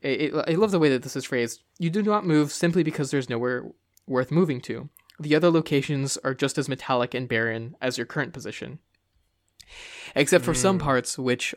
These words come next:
Speaker 1: are sort of rusting away and getting smaller. And so there's a part of the brain that panics at the claustrophobia of it, of, of space getting smaller as this, uh, part of the space around them sort of vanishes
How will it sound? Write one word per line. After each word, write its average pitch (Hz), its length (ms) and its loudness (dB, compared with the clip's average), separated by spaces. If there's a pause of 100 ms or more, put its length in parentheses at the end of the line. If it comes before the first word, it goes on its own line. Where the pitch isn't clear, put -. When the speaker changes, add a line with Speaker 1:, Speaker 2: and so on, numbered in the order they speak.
Speaker 1:
are 120 460 4 (140)
sort 139 300 0
of 123 220 0
rusting 131 380 2
away 113 520 0
and 131 120 -8
getting 117 200 -4
smaller. 123 580 -4 (420)
And 139 160 -4
so 147 120 2
there's 135 120 0
a 143 60 -4
part 185 180 4
of 180 60 8
the 160 60 6
brain 135 580 0
that 117 180 -2
panics 147 540 -2
at 131 80 -8
the 123 80 -4
claustrophobia 123 680 -2
of 113 80 -8
it, 120 140 -6
of, 120 140 -8 (120)
of 127 160 -4
space - 560 2
getting 127 220 -2
smaller 120 500 -2
as 131 160 -2
this, - 240 -2 (560)
uh, - 400 -10
part 156 400 2
of 143 140 2
the 131 80 -2
space 139 260 0
around 127 200 -2
them 113 100 -6
sort 127 160 -4
of 117 100 -6
vanishes 123 840 -2